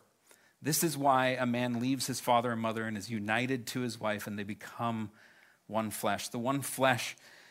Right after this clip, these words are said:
is the reconnection of the Ish and the Ishua, which in Hebrew are not disconnected in the first place.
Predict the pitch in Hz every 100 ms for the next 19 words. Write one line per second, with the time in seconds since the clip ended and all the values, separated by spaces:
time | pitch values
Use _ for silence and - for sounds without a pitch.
0 | _ - 107 117 117 110 139 147 - 143
1 | 120 117 - 139 123 - 113 101 117 -
2 | 123 - - 131 113 113 117 - - 98
3 | 95 104 113 107 - - 110 - 127 131
4 | 120 110 104 - - _ 113 110 113 113
5 | 107 110 - 110 104 - 101 98 92 -
6 | 95 - 104 120 - -